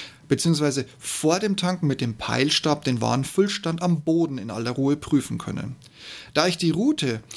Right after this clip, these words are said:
vor Abfahrt zum Flughafen und auch vor Ort vor Abflug erneut verprobt hatte, habe ich im Vorfeld keinen Kontakt mit unserem Zielflughafen aufgenommen. Das ist meistens am Wochenende eine blöde Idee,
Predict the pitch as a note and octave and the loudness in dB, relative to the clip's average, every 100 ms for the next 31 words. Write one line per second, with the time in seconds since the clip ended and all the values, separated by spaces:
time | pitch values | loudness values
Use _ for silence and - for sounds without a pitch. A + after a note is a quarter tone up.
0 | - - - - D3 - C3+ - A#2 - | -18 -2 -2 0 0 2 0 0 -2 0
1 | A3+ - A#2 A#2+ A#2+ A#2 C3 - B2 - | 0 0 -2 -2 -4 -4 -2 -2 -2 -4
2 | - D3+ E3 - - - - - - - | -2 0 -2 -6 -14 -20 -20 -20 -12 -2
3 | F3 D3+ C3 - - A#2+ - B2 C3 A#2+ | 0 0 -2 -6 -6 -6 -4 -2 0 0
4 | A2 G#2+ - - G#2+ - G#3+ B3+ - A2 | -2 -6 -10 -10 -8 0 0 0 -6 -6
5 | - - - - - - C3+ D#3+ - C3+ | -8 -10 -12 -20 -20 -2 0 0 0 -4
6 | - B2+ B2 D#3 D3 - - B2+ F3 G3+ | 0 0 2 2 0 -2 0 2 2 2
7 | G3 F3+ D#3+ D3 D#3 C#3+ C#3+ D3+ C#3+ F#3 | 2 2 2 0 0 0 0 0 2 2
8 | F#3 C3 - A2+ A2+ - - A#2 A#2 A#2 | 2 0 0 -4 -2 -4 -2 -2 -2 0
9 | A2+ G#2+ D#3+ C4+ B3+ G3+ F#3 A3 - A#3 | 0 0 0 0 0 2 2 2 -2 -2
10 | - E3+ F#3 G3+ F3+ F3 E3 C3+ D3+ D#3+ | 0 2 2 0 0 2 2 2 2 4
11 | F#3+ F#3 E3 C#3+ A#2+ C#3+ G3 D4 D4+ | 2 0 -2 -2 0 2 2 2 0